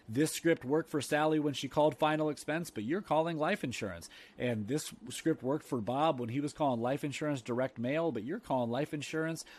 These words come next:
online enrollment, right? You, and so it's like understanding where you're at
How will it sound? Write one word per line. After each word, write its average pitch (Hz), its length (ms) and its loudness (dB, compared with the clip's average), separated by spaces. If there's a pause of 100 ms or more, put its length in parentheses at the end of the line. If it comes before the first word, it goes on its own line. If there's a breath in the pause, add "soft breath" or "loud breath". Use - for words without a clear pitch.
(140)
online 165 480 4
enrollment, 156 520 2 (300 loud breath)
right? 123 320 0
You, 127 260 -4
and 131 160 -2
so 151 200 4
it's 147 160 0
like 139 220 2 (520 loud breath)
understanding 160 800 0
where 120 240 0
you're 120 300 -2
at 123 340 -2